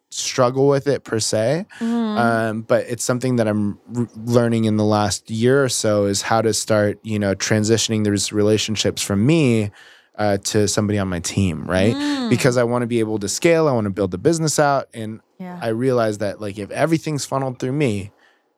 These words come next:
Speaker 1: uh,
Speaker 2: Got
Speaker 1: it
Speaker 2: it.
Speaker 1: grows a lot slower. So I was wondering if you had any tips or tricks for that, or if you're still just managing those. On the flip side of that, I love being that person. I
Speaker 2: Yeah, I
Speaker 1: love
Speaker 2: think
Speaker 1: being
Speaker 2: I
Speaker 1: in the
Speaker 2: like
Speaker 1: middle
Speaker 2: it
Speaker 1: of it all.
Speaker 2: too. I don't think it's 'cause, well, I mean, yeah, control freak, but I mean, it's,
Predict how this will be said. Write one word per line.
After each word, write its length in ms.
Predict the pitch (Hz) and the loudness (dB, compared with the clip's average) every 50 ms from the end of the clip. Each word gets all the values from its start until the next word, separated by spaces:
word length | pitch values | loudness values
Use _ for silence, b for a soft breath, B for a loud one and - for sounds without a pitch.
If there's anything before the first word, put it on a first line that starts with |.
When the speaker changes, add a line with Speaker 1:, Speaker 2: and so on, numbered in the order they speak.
| _ | _
Speaker 1:
uh, 600 | - 107 107 104 101 101 101 101 98 98 95 92 82 - | -2 0 0 2 2 0 0 0 0 0 -2 -2 -4 -4
Speaker 2:
Got 200 | - 196 202 196 | -2 -2 -2 -2
Speaker 1:
it 40 | 202 190 | -4 -6
Speaker 2:
it. 40 | - | -4
Speaker 1:
grows 280 | - - 120 117 117 110 | 2 2 4 4 4 2
a 40 | 110 | 2
lot 240 | 104 104 101 95 - | 2 2 2 2 -2
slower. 420 | - - - 107 101 95 92 85 92 | -4 -4 0 2 2 2 2 0 0
So 140 | - - 110 | 2 2 2
I 20 | |
was 120 | 113 113 113 | 2 2 0
wondering 320 | 123 131 131 123 120 117 110 | 0 0 0 0 0 0 -2
if 160 | 98 - - | -4 -2 0
you 80 | 113 113 | 2 2
had 100 | 110 107 | 2 2
any 180 | 104 101 98 | 0 -2 -4
tips 360 | 98 - 107 101 - - - - - | -4 -4 -4 -4 -4 -8 -10 -10 -6
or 120 | - 104 104 | -4 -4 -4
tricks 320 | 98 _ - 107 104 95 | -4 _ -2 -2 0 0
for 100 | - - | -2 -2
that, 180 | 98 104 101 101 | 0 0 2 2
or 80 | 101 | 2
if 120 | 101 98 - | 0 0 -2
you're 80 | 110 101 | -4 -4
still 180 | - - 110 | 0 0 0
just 220 | 107 101 95 - - | 0 2 -2 -2 -2
managing 340 | 101 101 101 101 92 95 90 | -2 0 0 -2 -2 -4 -6
those. 220 | - - - - - B B B B B B B B | -8 -8 -8 -8 -10 B B B B B B B B
On 100 | 127 147 | 2 2
the 60 | 135 | 2
flip 240 | 117 - 143 170 180 | 2 2 0 0 2
side 160 | - 233 175 147 | 4 2 2 2
of 60 | 139 | 2
that, 180 | 139 131 120 _ _ _ - | 0 0 0 _ _ _ 0
I 100 | 185 262 | 0 0
love 400 | 254 165 131 143 208 262 262 156 120 | 0 0 0 2 2 2 2 0 -2
being 240 | 127 117 107 107 | -6 -6 -6 -8
that 160 | 104 98 92 _ | -10 -12 -14 _
person. 340 | - 104 95 - - - - | -12 -10 -10 -10 -10 -10 -4
I 100 | - - | 0 2
Speaker 2:
Yeah, 80 | - | 4
I 20 | - | 6
Speaker 1:
love 80 | - 254 | 6 4
Speaker 2:
think 100 | 311 381 | 4 2
Speaker 1:
being 120 | - 427 | 0 2
Speaker 2:
I 60 | - 381 | 2 2
Speaker 1:
in 20 | |
the 60 | 294 | 2
Speaker 2:
like 160 | 349 349 - - | 2 0 0 0
Speaker 1:
middle 60 | - | -4
Speaker 2:
it 180 | 330 320 - - | -4 -4 -6 -6
Speaker 1:
of 40 | 381 | -2
it 60 | 330 | -2
all. 100 | 302 269 | -2 -2
Speaker 2:
too. 60 | 269 B B B B B B B B | -2 B B B B B B B B
I 80 | 320 349 | 2 2
don't 160 | 427 480 440 | 2 0 -2
think 160 | 440 427 415 | -2 -4 -6
it's 100 | 403 - | -6 -6
'cause, 180 | - 370 320 294 285 - | -8 -6 -4 -4 -4 -2
well, 160 | 285 311 311 | 0 0 0
I 120 | 302 - 302 | 2 0 -2
mean, 160 | 311 311 302 269 | -4 -6 -10 -4
yeah, 240 | 254 269 262 262 269 | 0 2 2 2 0
control 400 | 269 - 269 254 - 269 254 254 | -2 -8 -14 -6 -2 -2 -2 -2
freak, 340 | 254 - 269 269 269 254 202 | -4 -6 -8 -8 -8 -8 -6
but 420 | - 240 240 240 240 233 233 226 - | -2 0 0 2 2 2 2 0 0
I 80 | - 262 | -2 -4
mean, 100 | 269 277 | -4 -4
it's, 160 | 277 277 - | -8 -10 -10